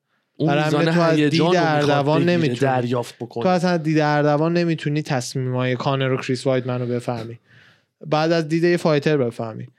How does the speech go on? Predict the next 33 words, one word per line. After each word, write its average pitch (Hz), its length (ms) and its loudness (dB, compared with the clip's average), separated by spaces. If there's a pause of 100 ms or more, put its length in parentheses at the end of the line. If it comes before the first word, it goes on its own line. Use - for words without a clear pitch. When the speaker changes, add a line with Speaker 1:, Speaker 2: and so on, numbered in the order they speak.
(340)
Speaker 2:
و 151 60 -2
اون 160 260 0
فایتر 170 560 0
مثل 180 260 -2
همون 185 220 0
سرباز 160 460 0
ارتش 156 500 0
که 170 60 2
از 147 140 2
جنگ 139 320 0
برمیگرده 139 680 2
افسرده 131 520 0
می‌شه، 147 500 0 (540)
اینم 180 340 0
هم 185 140 2
همونه. 135 480 -2
به 143 120 4
یه 156 160 4
لولی 160 520 2
از 151 160 2
هیجان 139 680 0
و - 20 -2
اینا 135 240 -4
عادت 139 380 2
Speaker 1:
آدرنالینی 143 600 2
Speaker 2:
کرده. 156 240 0
Speaker 1:
که 143 60 2
رسیده 139 460 -2
دیگه 170 240 -2
Speaker 2:
دقیقاً. 180 180 2
Speaker 1:
برای 180 140 2
زندگی 160 440 -2
عادیه. 127 520 -4